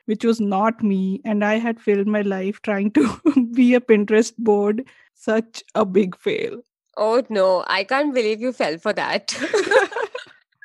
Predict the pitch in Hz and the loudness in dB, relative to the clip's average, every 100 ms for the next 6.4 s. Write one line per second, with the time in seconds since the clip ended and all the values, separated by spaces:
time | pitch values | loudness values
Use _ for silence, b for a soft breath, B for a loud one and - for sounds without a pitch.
0 | _ _ _ 311 339 302 - - 302 311 | _ _ _ -14 -14 -14 -20 -14 -6 -4
1 | 349 480 480 359 370 339 330 311 311 302 | 0 0 -2 -4 0 0 2 0 -2 -6
2 | - - 233 262 - 226 262 320 302 294 | -8 -2 0 0 -2 -2 2 2 0 -4
3 | 285 _ 208 240 196 208 196 196 190 - | -6 _ -4 0 2 2 0 -2 -8 -6
4 | 185 175 175 208 175 190 175 170 170 - | -6 -6 -4 -6 -4 -6 -6 -6 -10 -8
5 | 160 156 175 208 B B - 240 254 277 | -4 -4 -6 -10 B B -4 -2 0 2
6 | 294 339 392 | 0 0 -4